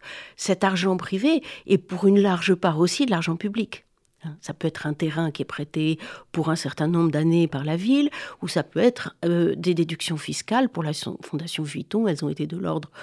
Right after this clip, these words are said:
au total de cinq cents millions d'euros. Hein. Donc ça, c'est une première chose. Et deuxième élément, il y a du coup une forme de concurrence, pas seulement de complémentarité. Il y a de la com-, complémentarité, bien sûr,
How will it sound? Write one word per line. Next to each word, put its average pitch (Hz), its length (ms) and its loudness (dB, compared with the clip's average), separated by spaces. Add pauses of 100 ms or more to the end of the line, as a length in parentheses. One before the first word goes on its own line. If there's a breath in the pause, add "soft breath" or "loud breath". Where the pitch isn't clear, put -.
(160 loud breath)
au 170 120 -6
total 180 360 -2
de - 100 -4
cinq 151 160 -4
cents 156 160 -4
millions 170 260 2
d'euros. 196 300 0 (680)
Hein. - 60 -16 (480 loud breath)
Donc 175 140 0
ça, 233 100 2
c'est 208 200 0
une 185 100 4
première 165 340 2
chose. - 360 -8 (540 soft breath)
Et 220 360 6 (120)
deuxième 208 480 4
élément, 269 500 4
il 196 320 0
y 208 140 2
a 220 360 0 (720)
du 165 120 0
coup 320 340 4 (540 loud breath)
une 220 160 4
forme 233 360 4
de 165 80 0
concurrence, 240 800 0 (100)
pas 269 80 6
seulement 262 320 4
de 240 60 4
complémentarité. 214 800 4
Il 117 60 2
y 160 60 4
a 175 40 6
de 175 80 -2
la 185 40 2
com-, 185 200 -4 (320)
complémentarité, 185 720 2
bien 165 180 0
sûr, 185 320 -2